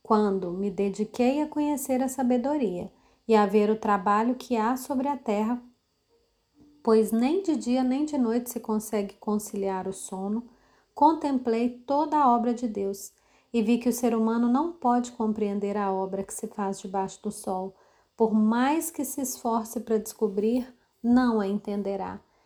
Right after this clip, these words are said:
E ainda que o sábio diga que conseguirá conhecê-la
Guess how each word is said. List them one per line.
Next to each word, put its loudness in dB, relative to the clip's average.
E 8
ainda 6
que -4
o 2
sábio -2
diga -2
que -8
conseguirá 0
conhecê-la 0